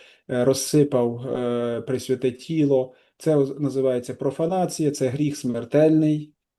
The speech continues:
Це, е, ось, е, мало того, це якби така екскомуніка навіть, е, за це, то відпустити це може лише єпископ. Е, ось.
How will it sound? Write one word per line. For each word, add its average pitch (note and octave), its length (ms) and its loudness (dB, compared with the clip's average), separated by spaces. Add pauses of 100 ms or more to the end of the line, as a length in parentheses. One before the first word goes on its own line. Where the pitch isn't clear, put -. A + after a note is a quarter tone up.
Це, D3+ 680 0
е, C3 640 -2
ось, - 420 -6
е, C3+ 180 -6 (640)
мало C3+ 200 2
того, C3+ 160 2
це B2 360 -2
якби A#2 360 -4
така A#2+ 240 -4
екскомуніка C3 720 0
навіть, A#2+ 380 -4 (560)
е, - 200 -8
за B2+ 180 -4
це, B2 340 0
то B2 160 -2
відпустити D3 460 -2
це D3 120 0
може C#3+ 220 6
лише C3+ 320 0
єпископ. B2 640 -2 (1700)
Е, B2 460 0
ось. A#2 400 0